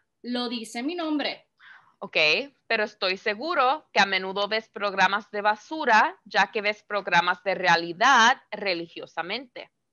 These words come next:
Speaker 1: Las Kardashian no son basura y yo no estoy segura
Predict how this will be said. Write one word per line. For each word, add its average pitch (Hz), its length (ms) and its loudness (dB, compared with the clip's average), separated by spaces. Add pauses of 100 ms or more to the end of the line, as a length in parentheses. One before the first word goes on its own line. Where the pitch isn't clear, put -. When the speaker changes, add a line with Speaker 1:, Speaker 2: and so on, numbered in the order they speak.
(200)
Speaker 1:
Las 214 380 -6
Kardashian 233 800 0
no 370 120 0
son 311 600 4
basura 277 760 0 (100)
y 392 360 2
yo 214 320 -4
no 480 360 0
estoy 330 260 -8
segura 294 440 -8